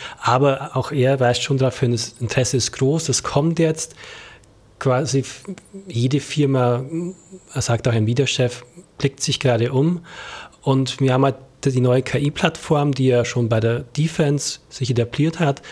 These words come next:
Und meine Hoffnung ist dann schon, dass es skaliert. Aber klar, da muss eigentlich noch was kommen. Aber die Chance ist da, weil die K I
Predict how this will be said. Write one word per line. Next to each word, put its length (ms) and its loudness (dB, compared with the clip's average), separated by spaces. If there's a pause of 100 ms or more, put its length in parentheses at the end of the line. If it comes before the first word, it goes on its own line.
(440)
Und 260 0
meine 240 2
Hoffnung 320 2
ist 200 -2
dann 240 2 (360)
schon, 260 2
dass 200 2
es 160 2
skaliert. 600 2
Aber 200 2
klar, 220 2
da 60 2
muss 200 0
eigentlich 340 2 (380)
noch 260 2
was 340 0
kommen. 520 2 (300)
Aber 160 2
die 60 0
Chance 380 2
ist 200 -2
da, 240 4
weil 280 2 (960)
die 100 2
K 300 0
I 360 2